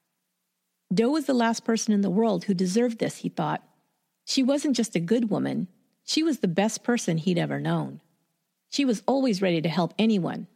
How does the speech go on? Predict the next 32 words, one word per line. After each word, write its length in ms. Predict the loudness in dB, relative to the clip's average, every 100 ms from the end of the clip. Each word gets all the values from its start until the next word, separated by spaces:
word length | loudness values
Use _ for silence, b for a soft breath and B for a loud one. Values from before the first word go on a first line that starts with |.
| _ -2
friend 340 | 2 2 0 -4 -4
or 80 | -4
stranger. 640 | 0 2 2 0 -4 -12 _ _ _ _ _ _ _
She 180 | -2 0
was 140 | 0 0
the 80 |
first 300 | 0 0 0
person 300 | -2 -2 0 0
to 160 | 0
arrive 440 | 2 2 2 0 -2
when 180 | 0 2
someone 360 | 2 2 2 2
was 160 | 0 0
ill 360 | 0 2 -2 -4
or 60 |
hospitalized. 840 | 0 0 -2 -4 -2 -2 -4 -8 _ _
She 200 | -4 -2
served 300 | 0 0 2 2
all 160 | 2
the 80 | 2
members 340 | 2 2 2
of 140 | 0 0
the 60 |
church, 500 | -4 0 0 0 -8 -8
raising 360 | 0 0 0 -4
funds, 560 | 0 2 2 0 -4 -20 _ -6
volunteering 580 | 0 2 2 0 2 0
for 180 | 2 0
whatever 360 | 2 2 2
the 100 | 0
congregation 680 | 0 0 0 0 -2 -2 0
needed, 440 | 2 2 2 -2